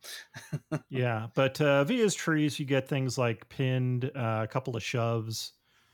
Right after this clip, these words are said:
Speaker 2: uh, strain, and active ability.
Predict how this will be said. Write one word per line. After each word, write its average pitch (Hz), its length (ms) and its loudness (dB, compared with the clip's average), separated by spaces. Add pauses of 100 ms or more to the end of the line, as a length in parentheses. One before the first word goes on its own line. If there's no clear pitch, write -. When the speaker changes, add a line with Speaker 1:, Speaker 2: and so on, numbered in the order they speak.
(220)
Speaker 2:
uh, 117 240 -2
strain, 123 960 -2 (400)
and 110 400 -4
active 117 360 -6
ability. 107 720 -6